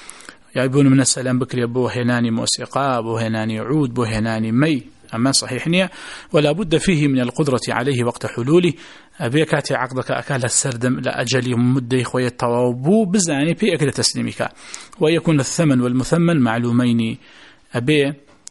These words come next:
نرخەکە و کاڵاکە هەردووکیان، ثەمەن یعنی نرخ، مثەمەن یعنی کاڵا، معلوم بێ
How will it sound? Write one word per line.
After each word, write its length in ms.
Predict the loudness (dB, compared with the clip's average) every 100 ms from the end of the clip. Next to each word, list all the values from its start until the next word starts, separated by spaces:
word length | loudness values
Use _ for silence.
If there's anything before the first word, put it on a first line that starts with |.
| -2
نرخەکە 480 | 2 2 0 -4 0
و 160 | 0 0
کاڵاکە 440 | -2 0 -2 -2 -4
هەردووکیان، 520 | -4 -6 -2 0 0 -2 -12 _ _ _ -4
ثەمەن 260 | 2 4 4
یعنی 240 | 2 2
نرخ، 240 | 2 0 -4 -12 _ -10
مثەمەن 360 | -4 0 2
یعنی 200 | 2 0
کاڵا، 400 | -2 -4 -2 -2 -4 -10 _ _ _ -4
معلوم 320 | -2 0
بێ 80 | 0